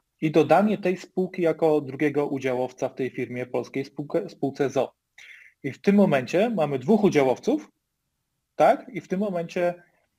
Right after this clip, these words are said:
dyrektor może być z powołania, czyli powołujemy dyrektora na stanowisko dyrektora, jest dyrektorem z powołania, a w związku z tym nie płaci zusu.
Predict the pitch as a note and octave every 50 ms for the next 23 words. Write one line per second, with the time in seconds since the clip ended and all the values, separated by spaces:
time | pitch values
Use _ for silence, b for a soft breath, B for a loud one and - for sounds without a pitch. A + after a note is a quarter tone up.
0 | _ _ _ _ _ _ _ _ _ _ - B2+ B2 D3 D#3+ F#3+ F#3+ G3 - C#3+
1 | C3 C3+ - - _ - C#3+ D3 E3+ D#3 D3 D#3 - - - _ D#3+ D3 C3+ D#3
2 | D3+ D3+ C#3+ B2+ A2+ A2 G#2 - - _ _ _ _ - - C3+ C3 - D3 C3
3 | C#3 D#3 E3 F#3+ G3 F3+ F3 D3+ C3 B2+ D3 E3 F3 F3 E3 - - F3 D3+ C3
4 | B2+ A#2+ A#2+ - _ - C#3 C#3 C#3+ C#3 B2 - - C#3 B2+ B2+ B2 B2+ C3+ C3
5 | - - B2 A2+ A2+ B2+ B2+ B2 - - A#2+ A2+ A2+ D3+ F#3 F#3 D3 B2 C3+ C3+
6 | C3+ - - C#3 B2+ - - - - D3+ C#3+ C3+ D3+ D3+ C#3+ B2+ A#2 A2+ A#2+ C#3+
7 | G#3 A3+ - _ _ _ _ _ _ _ _ _ _ _ _ _ _ _ _ _
8 | _ _ D3 C3+ - D#3+ F#3 G3 G3+ F#3+ G3 - G3 - - - - C#3 C#3+ D#3+
9 | G3 G#3 G#3 - - _ _ _ _ _ _ _ _ _ _ _ _ _ _ _
10 | _ _ _ _ _ _ _ - D#3 D3+ D#3+ F3 F#3+ G3 G3+ G3+ - - _ _
11 | _ - D3 C#3 C#3 - - C#3 C#3 - - A2+ A#2+ B2 A2 - - _